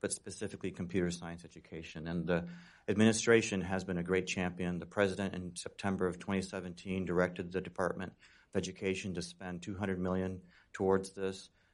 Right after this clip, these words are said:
But in the end, it's also something for governors to take the lead. And governors, uh, like Asa Hutchinson from Arkansas are real champions who are beginning to see that they need to direct specific state and federal funding where possible towards computer science education in the classroom.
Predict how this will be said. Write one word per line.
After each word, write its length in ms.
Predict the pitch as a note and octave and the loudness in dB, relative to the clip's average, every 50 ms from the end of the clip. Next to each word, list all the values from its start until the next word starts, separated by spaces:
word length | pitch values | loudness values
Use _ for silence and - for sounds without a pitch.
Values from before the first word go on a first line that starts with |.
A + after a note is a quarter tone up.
| _ _ | _ _
But 100 | - G#2 | 2 2
in 100 | G2+ G2+ | 4 4
the 160 | G2+ G#2 G#2+ | 6 6 6
end, 160 | A2 A#2 G#2+ | 6 6 6
it's 120 | G2+ - - | 4 2 0
also 540 | - - G2+ F#2+ - - G2 F2+ E2+ F2 F2 - | 0 0 0 0 -2 -4 -4 -4 -4 -4 -8 -10
something 380 | - - G2+ F#2 - G2 E2+ | -12 -12 -10 -10 -8 -8 -8
for 120 | F2 - F2+ | -6 -4 -4
governors 680 | D#2 E2+ F#2+ F#2 E2 F2 E2 D#2+ D#2 D#2+ D#2+ - - - | 0 2 2 2 2 0 -2 -4 -4 -6 -6 -8 -10 -10
to 80 | - G2 | -10 -10
take 320 | - - F#2+ F2 F2 F2 | -6 -4 -2 -2 -2 -4
the 80 | - E2+ | -8 -8
lead. 380 | D#2+ D#2+ F2 E2+ E2 F2 E2+ | -6 -4 -2 -2 -2 -2 -2
And 200 | E2+ E2 D#2+ D#2 | -4 -6 -8 -4
governors, 600 | E2+ - G2 F#2 F2+ F2+ F2+ F2 F2 F2 - - - - _ _ _ _ _ _ _ - | 0 2 2 2 2 2 0 0 -2 -2 -6 -12 -18 -20 _ _ _ _ _ _ _ -6
uh, 160 | G#2 F#2 E2+ E2+ | -2 0 0 2
like 240 | E2+ F2+ F2 F2 - | 2 2 2 2 2
Asa 200 | G#2 F#2+ - G2 | 0 0 0 -4
Hutchinson 560 | F#2 G2 F#2+ - F#2 F#2 F2+ - F#2+ F2+ F2 | -6 -6 -6 -6 -8 -8 -6 -6 -6 -6 -6
from 180 | F2 F2 E2+ F2 | -6 -6 -4 -2
Arkansas 480 | F2+ F2+ F2 - F#2 F2 E2+ - F2+ | -2 -2 -2 -2 -6 -8 -8 -8 -6
are 160 | E2 D#2+ E2 | -6 -6 -4
real 240 | D#2+ E2+ G2 G2+ F#2+ | -4 -2 -2 -2 -2
champions 640 | F2 - - G2 F#2 F#2+ F#2 - F2+ E2+ E2+ E2+ - | -2 -4 -2 -2 -2 -2 -2 -2 -4 -4 -4 -6 -10
who 160 | - F#2 F2 | -12 -14 -12
are 140 | E2 E2 E2 - | -10 -10 -10 -10
beginning 420 | - E2 F#2 G2 F#2 F#2 F2+ F2+ | -10 -6 -4 -4 -2 -2 -4 -6
to 140 | F2 - E2 | -6 -8 -8
see 520 | D#2+ - - - G2+ F#2+ F2+ F2+ E2+ F2 - - - - - - _ _ _ | -8 -6 -4 -2 0 0 0 0 -2 -4 -8 -14 -20 -20 -20 -20 _ _ _
that 180 | F2 E2+ E2+ | -4 -4 -2
they 180 | - F#2+ G2 G#2 | 0 2 4 4
need 400 | G2 F#2+ F#2+ F#2+ F#2+ F#2+ F#2+ F#2+ | 4 2 2 2 2 0 -2 -6
to 200 | - - F#2 F2+ | -8 -6 -6 -6
direct 540 | F2 - F2 F2 F#2 F#2 F2+ F2+ - - - | -6 -2 2 4 4 4 4 2 -2 -8 -10
specific 580 | - - - F#2 F2 - G2+ F#2+ - F#2+ F#2 | -8 -6 -6 -6 -6 -6 -10 -10 -10 -10 -10
state 460 | - - - G#2 F#2+ G2 G2 G2 - - | -10 0 4 6 6 6 6 2 -2 -4
and 280 | F2+ F#2 F#2+ G2+ G#2 | -2 0 0 0 -2
federal 340 | G2+ - F#2+ F2+ F2 F2 E2+ | -2 -2 0 0 2 0 0
funding 420 | F2 - F#2+ F2+ F2 F2 F2 E2+ | -2 -4 -4 -2 -2 -2 -2 0
where 100 | E2+ E2+ | -2 -4
possible 680 | E2 E2+ - F2+ E2+ E2+ F2 - E2+ D#2+ F2 D#2+ D#2 D#2+ _ | -4 -2 0 0 0 0 -2 -6 -12 -14 -14 -16 -16 -16 _
towards 460 | - - E2+ E2+ F2 E2 E2+ E2+ - | -12 -6 -4 -2 0 0 -2 -4 -8
computer 320 | - - D#2+ - E2 D#2+ | -14 -18 -18 -16 -16 -14
science 320 | D#2 - - D#2+ E2 E2+ E2+ | -12 -10 -8 -6 -6 -6 -8
education 540 | - - D#2+ - - - D#2 D#2 - - D#2+ | -12 -16 -20 -18 -14 -12 -10 -10 -10 -10 -10
in 80 | D#2 - | -10 -10
the 80 | - | -12
classroom. 460 | - - - C#2+ E2 - - - - | -12 -14 -14 -16 -16 -16 -18 -20 -20